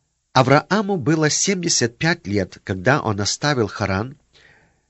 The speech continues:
и двинулся дальше. Замечательная черта характера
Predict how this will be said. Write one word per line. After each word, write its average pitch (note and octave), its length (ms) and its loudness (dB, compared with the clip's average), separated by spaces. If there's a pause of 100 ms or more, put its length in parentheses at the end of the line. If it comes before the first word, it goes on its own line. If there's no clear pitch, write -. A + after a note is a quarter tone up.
(200)
и C3+ 100 6
двинулся D3 580 0
дальше. F#2+ 460 -8 (1500)
Замечательная F3 800 2
черта E3+ 480 -2
характера B2 720 -6